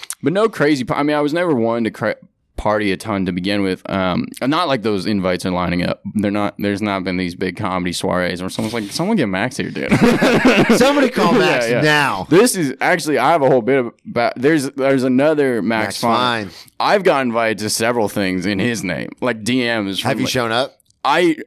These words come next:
Speaker 1: no.
Speaker 2: Do you
Speaker 1: I
Speaker 2: always clarify, or?
Speaker 1: I did, I didn't once. I, <laughs> and it was from someone with a blue check mark. And I was like, I was, they were like, "Hey, Max, you gotta come to my birthday party." I was like, "I do?"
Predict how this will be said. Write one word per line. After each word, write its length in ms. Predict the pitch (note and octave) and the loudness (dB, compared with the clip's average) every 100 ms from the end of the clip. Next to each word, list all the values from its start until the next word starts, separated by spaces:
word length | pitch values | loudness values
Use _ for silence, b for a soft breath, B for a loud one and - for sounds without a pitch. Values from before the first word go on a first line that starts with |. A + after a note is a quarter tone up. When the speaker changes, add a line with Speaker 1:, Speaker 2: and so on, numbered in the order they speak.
| - _ - | -16 _ -2
Speaker 1:
no. 640 | C#3+ C#3 C#3+ F3 G#3 - | 2 4 4 4 4 2
Speaker 2:
Do 100 | - | 0
you 60 | C3+ | 2
Speaker 1:
I 20 | |
Speaker 2:
always 240 | A#2+ A#2+ | 2 -2
clarify, 600 | - A#2+ B2+ C#3+ F#3+ F#3+ E3+ | -2 0 2 2 0 2 2
or? 220 | B2 A2+ | 0 0
Speaker 1:
I 160 | C3+ D#3 | 2 2
did, 380 | C3+ G3 F#3 - - | 4 2 2 -6 -4
I 200 | C#3+ D#3 | 0 0
didn't 400 | B2 F#3 F#3 A#2 | 2 2 0 0
once. 460 | A2+ A#2 G2+ - - _ | -2 0 -4 -8 -14 _
I, 840 | C3 C3+ - - D#4 F#3+ D3+ A#3+ | 0 2 4 4 4 4 4 2
<laughs> 180 | C#3+ C3 | 0 -2
and 240 | C3+ C#3+ C#3 | 0 0 2
it 60 | |
was 160 | D3+ C3 | 0 0
from 120 | C#3 | -2
someone 200 | D#3+ E3+ | 0 0
with 100 | A#2 | 0
a 20 | G#2 | -2
blue 180 | B2 B2+ | -2 0
check 220 | B2+ A#2 | 0 0
mark. 320 | G#2 F#2+ F2+ - | 0 -2 -4 -4
And 340 | C3 B2+ B2 | -2 0 0
I 220 | C3 C3 | 0 0
was 100 | B2+ | 0
like, 300 | A2+ G#2 F#2+ B B B B B C#3+ C3 | -2 -2 -4 B B B B B -8 -2
I 60 | |
was, 140 | D3+ C3+ A#2+ | -2 -4 -8
they 140 | B2+ C3 | -2 0
were 80 | |
like, 220 | A#2+ G#2+ A#2+ | 2 0 0
"Hey, 240 | C3+ B2+ | -2 -2
Max, 260 | A#2 G#2 G2 | 0 -2 -2
you 60 | |
gotta 200 | A2 A2 | -2 0
come 200 | G#2 G#2+ | 0 0
to 40 | G2 | 0
my 120 | F#2 | 0
birthday 400 | E2+ G2 F#2 F#2 | 0 -2 0 -2
party." 240 | F2+ F2 | 0 0
I 40 | F2 | -2
was 120 | D2 | -2
like, 100 | G2 | -4
"I 80 | F2+ | -4
do?" 320 | G#2+ - | -2 -4